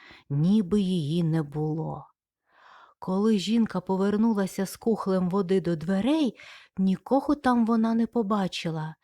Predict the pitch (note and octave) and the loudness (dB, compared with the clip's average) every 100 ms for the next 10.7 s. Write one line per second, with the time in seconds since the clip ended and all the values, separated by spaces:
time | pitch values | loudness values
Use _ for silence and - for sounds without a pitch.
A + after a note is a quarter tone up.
0 | - - - F3+ - - A3+ B3 A#3+ - | -20 -18 -4 -4 -4 -2 2 2 2 2
1 | A3+ A3+ G3 C4+ G#3 G3+ G3+ - - _ | 2 2 2 2 4 2 0 -6 -20 _
2 | C#4+ C4+ B3+ B3+ - A#3+ A#3 B3+ A#3+ A3+ | 4 6 6 2 2 2 4 2 4 2
3 | A#3 - B3+ D#4+ E4+ - - A#3+ - - | 2 4 6 8 6 2 0 0 0 -12
4 | - _ - G#3 G3 F#3+ F#3+ A#3+ C4+ C4+ | -20 _ -4 -2 -2 -6 -2 0 2 0
5 | A3 A#3 A3 A#3 G3 G3 A3 A3 G#3 F3+ | 0 -2 0 -2 -2 -4 0 0 0 -4
6 | - F#3+ F3 E3 _ _ _ - - _ | -10 -8 -8 -10 _ _ _ -20 -20 _
7 | _ A3+ G#3+ - A3 A3+ B3+ D#4+ D4+ - | _ 0 0 0 0 4 4 6 4 2
8 | - - G#3+ - - A3+ A3 G3 C4 D#4 | -12 -4 -4 -4 -4 0 0 2 4 4
9 | D4+ D4+ C#4+ - - C4 A#3+ D#4 D4 B3+ | 4 2 -2 -8 -6 -6 2 4 6 6
10 | G#3 - - F3 E3+ D#3+ | 4 0 -6 -4 -4 -6